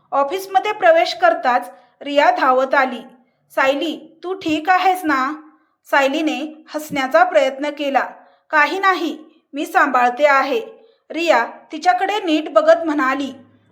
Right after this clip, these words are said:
"तू सगळं एकटीने सांभाळू शकत नाहीस. कधी-कधी मन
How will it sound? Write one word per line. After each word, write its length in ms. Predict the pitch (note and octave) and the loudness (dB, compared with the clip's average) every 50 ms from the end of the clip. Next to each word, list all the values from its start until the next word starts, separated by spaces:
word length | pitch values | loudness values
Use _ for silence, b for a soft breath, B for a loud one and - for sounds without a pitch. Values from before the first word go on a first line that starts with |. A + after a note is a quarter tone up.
| _ - - | _ -8 -6
"तू 80 | F#4 | -6
सगळं 340 | F#4 - F#4+ - - D#4+ F4 | 0 2 2 6 6 6 6
एकटीने 600 | - - - D4 C#4+ - - - D4+ D4+ E4+ F4+ | 6 4 2 0 -2 -2 -6 -4 -2 0 0 0
सांभाळू 480 | - - F4 D4+ C4+ C4 B3+ C4 D#4+ F4 | 2 2 2 4 6 4 4 4 4 0
शकत 360 | - D#4 D4+ D4 D4+ D#4 D#4 | -2 -2 0 0 -2 -2 0
नाहीस. 520 | E4 D4 C4 C4 C#4 D4+ C4+ C4 - - _ _ _ _ _ _ _ - | -2 -2 -2 -2 -6 -8 -8 -10 -14 -20 _ _ _ _ _ _ _ 0
कधी-कधी 480 | D4+ D4+ D4+ F#4+ F#4+ - G4+ G4 G#4 G#4+ G#4 | 0 0 0 0 -4 -4 -4 -4 -2 -2 2
मन 140 | G4 F#4+ | 2 2